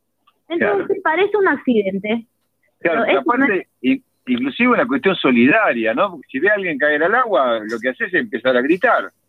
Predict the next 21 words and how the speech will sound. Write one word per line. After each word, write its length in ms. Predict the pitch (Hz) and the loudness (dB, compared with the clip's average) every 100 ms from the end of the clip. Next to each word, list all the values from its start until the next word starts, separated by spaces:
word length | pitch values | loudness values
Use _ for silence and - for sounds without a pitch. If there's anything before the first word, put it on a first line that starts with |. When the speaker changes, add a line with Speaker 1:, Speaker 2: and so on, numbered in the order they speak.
| _ - | _ -2
Speaker 2:
"¡Alguien 300 | 147 440 349 | 2 2 2
Speaker 1:
Claro. 180 | 208 | 2
Speaker 2:
al 60 | 320 | 2
agua!". 280 | 349 - - _ | 0 -4 -12 _
Speaker 1:
Bueno, 460 | 233 262 247 262 339 | -2 2 2 2 2
exactamente, 800 | 262 240 285 277 277 359 320 - 254 | 0 0 0 0 0 2 2 0 0
eso 200 | 339 349 | 2 2
es 40 | 285 | 2
lo 140 | 240 | 2
que 140 | 240 | 0
se 160 | 233 226 | 0 0
planteó 520 | 233 226 226 277 269 | 2 2 2 2 2
ayer. 600 | 262 214 - 480 349 214 - _ _ | 2 0 0 2 2 0 -8 _ _
En 100 | 233 | 0
el 140 | 240 247 | 4 6
día 220 | 311 302 | 4 4
de 80 | 269 | 2
ayer 280 | 254 254 427 415 | 2 2 0 2
se 140 | 254 | 0
planteó, 560 | 226 220 226 294 330 - | 2 2 2 2 2 2
eh, 260 | 214 208 | 2 2